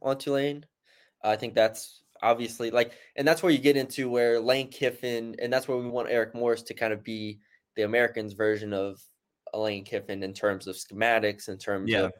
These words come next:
Speaker 1: being able to scheme players open, staying a step ahead. We saw against Tulane, the, the scripted stuff was really, really good. That's gonna be have, that's gonna have to be where they win some matchups. Like, w-, and I know we'll, maybe we do it in our pick'em or something, but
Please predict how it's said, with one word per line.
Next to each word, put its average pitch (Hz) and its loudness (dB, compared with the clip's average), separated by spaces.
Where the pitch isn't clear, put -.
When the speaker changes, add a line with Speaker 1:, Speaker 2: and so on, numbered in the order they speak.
Speaker 1:
being 117 2
able 110 2
to 95 -12
scheme 113 -2
players 110 4
open, 107 2
staying 120 2
a 107 -2
step 113 2
ahead. 104 2
We 113 -6
saw 123 6
against 117 0
Tulane, 113 2
the, 101 2
the 104 -6
scripted 123 -2
stuff 107 2
was 104 -6
really, 110 0
really 104 0
good. 104 0
That's 135 4
gonna 127 2
be 123 2
have, 113 0
that's 135 6
gonna 127 0
have 123 4
to - -14
be 107 -6
where 107 4
they 101 2
win 107 -2
some 110 -6
matchups. 107 -2
Like, 117 6
w-, 113 -10
and 117 0
I 117 4
know 123 4
we'll, 113 0
maybe 117 -2
we 113 -4
do 110 -2
it 107 -2
in 98 -2
our 95 -2
pick'em 120 -4
or 98 -6
something, 104 -6
but 101 4